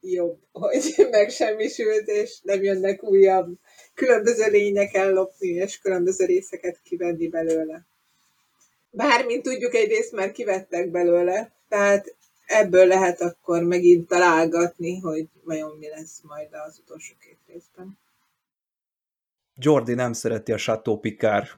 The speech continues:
Speaker 2: bort, ebből Picard azt a következtetés vonja le, hogy rettenetes az ízlése, ez csak is emiatt lehet, és hát, ö, ebből arra következtethetünk, hogy a,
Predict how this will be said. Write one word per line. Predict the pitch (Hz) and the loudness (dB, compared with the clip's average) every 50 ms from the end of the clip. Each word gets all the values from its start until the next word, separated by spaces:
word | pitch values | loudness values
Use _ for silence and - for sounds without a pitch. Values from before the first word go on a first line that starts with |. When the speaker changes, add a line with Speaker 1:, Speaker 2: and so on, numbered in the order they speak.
| _ _ _ _ _ _ _ _ _ _ _ _ _ _ _ - - 98 | _ _ _ _ _ _ _ _ _ _ _ _ _ _ _ -12 -8 -2
Speaker 2:
bort, | 110 110 127 143 - - - - - _ _ _ _ | 0 2 2 2 0 -4 -16 -20 -20 _ _ _ _
ebből | - 113 107 104 113 110 110 107 | -12 -12 -6 -2 0 0 0 -2
Picard | - 127 117 - 117 107 107 | -4 -8 -4 -2 0 0 0
azt | 107 107 - - | 0 -2 -4 -6
a | 110 | -6
következtetés | 107 117 110 107 104 104 - - 117 - - 110 - 110 107 - - | -4 -4 -2 -4 -4 -6 -8 -12 -12 -12 -12 -8 -4 -4 -4 -4 -6
vonja | 120 113 110 107 107 104 | -8 -8 -6 -4 -4 -2
le, | 107 107 | -2 -2
hogy | 104 110 110 110 107 107 - _ _ - - - - - - _ _ | 0 2 2 2 0 0 -6 _ _ -20 -20 -20 -20 -20 -20 _ _
rettenetes | - 139 135 - - 120 117 107 - - 113 - - | -4 -4 -4 -2 -2 -2 -2 -2 -4 -4 -4 -2 -2
az | 107 98 | -2 -2
ízlése, | 104 104 101 101 113 117 123 127 - - 165 175 185 180 - _ | -4 -8 -8 -8 -6 -6 -6 -6 -6 -6 -6 -6 -6 -8 -12 _
ez | - 113 - - | -18 -18 -8 -6
csak | - 123 - - | -4 -4 -4 -4
is | 110 - | -8 -8
emiatt | 110 107 104 104 104 104 98 - | -8 -8 -6 -6 -6 -8 -8 -8
lehet, | 120 131 143 147 131 120 - - - _ _ _ _ _ _ _ _ _ | -8 -6 -4 -4 -4 -4 -6 -8 -16 _ _ _ _ _ _ _ _ _
és | - 113 107 - | -16 -14 -14 -12
hát, | - 113 110 110 - - - | -8 -8 -10 -10 -10 -10 -6
ö, | 120 113 113 110 110 110 _ _ _ _ _ _ _ _ _ _ _ _ _ _ - | -4 -4 -2 -4 -4 -8 _ _ _ _ _ _ _ _ _ _ _ _ _ _ -4
ebből | 135 131 120 110 117 120 120 120 123 120 | -4 -4 -4 -4 -2 0 0 0 0 -2
arra | - 120 117 107 107 104 | -2 -2 -2 -2 -4 -4
következtethetünk, | - 123 110 110 107 107 - 110 101 - - 110 107 - - 104 101 - 120 117 113 107 | -4 -4 -4 -4 -6 -8 -10 -14 -16 -12 -10 -10 -10 -8 -8 -10 -8 -6 -6 -6 -6 -6
hogy | - - 110 104 107 107 | -4 -4 -2 0 0 0
a, | 104 104 101 101 101 | 0 0 -2 -2 -6